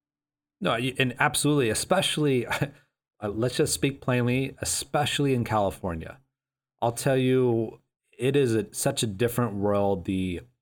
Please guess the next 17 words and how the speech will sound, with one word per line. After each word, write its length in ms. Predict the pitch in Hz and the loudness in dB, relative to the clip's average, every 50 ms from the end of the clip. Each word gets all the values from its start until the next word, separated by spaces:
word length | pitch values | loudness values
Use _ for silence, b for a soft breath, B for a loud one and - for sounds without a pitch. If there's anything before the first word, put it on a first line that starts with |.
| _ _ - | _ _ -6
employment 520 | 101 92 - - - 143 147 147 127 113 | -6 -6 -6 -6 -4 -2 -2 -2 -2 -2
law 160 | 117 117 113 | -2 0 -2
protections 880 | - - - 95 - - 104 104 - - - 101 95 92 92 82 - - - | -2 -2 -6 -8 -4 -4 -4 -4 -4 -4 -4 -4 -4 -4 -4 -6 -8 -10 -12
in 100 | 92 90 | -14 -10
California 680 | - - 98 92 92 - - - 92 90 90 90 90 | -4 -2 0 0 -2 -2 -4 -6 -6 -4 -4 -4 -4
versus 360 | 85 90 85 - - 85 - | -4 -6 -6 -6 -6 -8 -8
Texas 560 | - - 90 85 - - 95 87 80 - - - | -6 -6 -6 -6 -6 -6 -6 -6 -6 -6 -8 -8
and 120 | 101 92 - - | -8 -8 -6 -4
other 180 | 101 98 98 92 | -2 -2 0 -2
states 320 | - - - 87 82 - | -2 -4 -4 -6 -6 -6
for 100 | - - 85 | -10 -8 -6
that 180 | 82 80 82 | -6 -6 -6
matter 400 | 90 85 82 80 82 82 - - b b b b _ _ _ _ _ | -8 -10 -10 -8 -8 -8 -10 -10 b b b b _ _ _ _ _
are 120 | - 131 123 | -8 -6 -4
just 200 | 123 113 - - | -4 -4 -4 -4
completely 500 | 117 101 - - - 135 117 113 113 104 | -6 -8 -6 -4 -4 -4 -2 -2 -2 -2
different. 400 | 90 98 90 - - 82 76 | -2 -4 -4 -6 -8 -10 -10